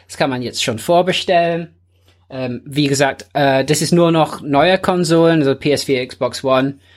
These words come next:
äh, nicht mehr alte Konsolen. Die sind jetzt abgekoppelt und auch Spielvor-, äh, äh, Stände kann man nicht mehr übertragen.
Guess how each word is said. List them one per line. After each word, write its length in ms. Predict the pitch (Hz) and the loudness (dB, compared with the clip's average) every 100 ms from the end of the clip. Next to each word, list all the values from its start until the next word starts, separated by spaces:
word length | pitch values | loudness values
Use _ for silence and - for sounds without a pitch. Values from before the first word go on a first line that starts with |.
| _ - | _ -6
äh, 220 | 120 120 | -4 0
nicht 240 | 156 - | 0 0
mehr 220 | 151 131 | 0 0
alte 240 | 139 151 180 | 0 -2 -2
Konsolen. 720 | 175 156 151 143 143 143 - _ - | -2 -2 0 2 2 -2 -8 _ -4
Die 100 | 131 | 0
sind 180 | 135 127 | 0 0
jetzt 240 | 113 - | -2 -2
abgekoppelt 1040 | 156 - 170 - 147 - 143 135 135 - _ | -2 -2 -6 -2 -2 0 2 2 0 -6 _
und 260 | 135 127 - | -10 -8 -4
auch 260 | 139 139 | -4 -4
Spielvor-, 640 | - - 156 160 156 139 - | -8 -2 0 0 2 0 2
äh, 560 | 151 139 135 135 131 | 2 2 2 0 -2
äh, 60 | 127 - - | -4 -10 -18
Stände 460 | - - 143 135 131 | -10 -2 0 0 -2
kann 180 | - 131 | -2 -2
man 140 | 123 | 0
nicht 240 | 135 139 156 | 0 0 0
mehr 160 | 135 | 0
übertragen. 800 | 127 131 - 123 123 131 131 | 0 -4 -2 0 0 -2 -8